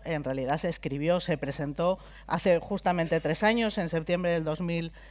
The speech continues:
veintiuno, pero es verdad que nos parecía necesario hacer una nueva edición, ampliada, esta vez además con prólogo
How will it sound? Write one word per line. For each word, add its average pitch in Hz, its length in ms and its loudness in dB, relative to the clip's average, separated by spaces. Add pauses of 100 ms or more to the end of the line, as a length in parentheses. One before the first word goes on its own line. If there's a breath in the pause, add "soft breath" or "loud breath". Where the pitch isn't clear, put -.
(260 loud breath)
veintiuno, 202 880 4
pero 170 240 6
es 165 120 0
verdad 180 320 4
que 185 100 2
nos 170 200 -4
parecía 180 760 4 (320 soft breath)
necesario 190 840 6
hacer 185 260 2
una 180 300 0
nueva 190 340 4
edición, 208 560 0 (480 soft breath)
ampliada, 185 720 10
esta 180 200 4
vez 170 200 2
además 160 340 2
con 165 200 -4
prólogo 160 500 0